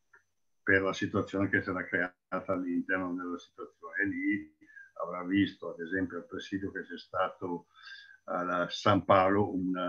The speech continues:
centinaio di presenti di altre situazioni, molti,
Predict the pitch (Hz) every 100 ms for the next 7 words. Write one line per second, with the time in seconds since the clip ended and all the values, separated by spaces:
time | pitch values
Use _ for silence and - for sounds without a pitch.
0 | 90 - - - 98 87 98 95 95 90
1 | 87 87 101 92 90 95 87 98 90 92
2 | 87 - 87 _ _ - - 101 95 -
3 | 87 95 98 90 92 92 87 87 -